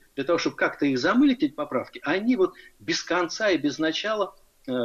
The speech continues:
пытай-, пытались обсуждать, э, так называемое обнуление. Я всегда говорю: «Слушайте, но вопрос обнуления — это тактический вопрос. А, скажем, упоминание Бога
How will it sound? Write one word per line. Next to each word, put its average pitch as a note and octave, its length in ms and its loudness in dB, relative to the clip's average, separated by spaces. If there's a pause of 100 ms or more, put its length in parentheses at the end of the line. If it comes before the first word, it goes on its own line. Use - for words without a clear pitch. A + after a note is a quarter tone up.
(120)
пытай-, D#3 400 0
пытались C#3 460 -2
обсуждать, B2 640 -2
э, A#2+ 200 -6
так - 180 -12
называемое B2 580 0
обнуление. B2+ 460 0 (220)
Я A#2 80 -4
всегда B2 180 0
говорю: A2 140 -4
«Слушайте, G#2+ 400 -2
но A2 120 -6
вопрос B2 360 0
обнуления — C#3+ 680 -2 (320)
это B2+ 220 -4
тактический - 840 -6
вопрос. - 580 -14 (240)
А, B2 140 -2
скажем, B2 420 2
упоминание B2+ 600 2
Бога C3 480 0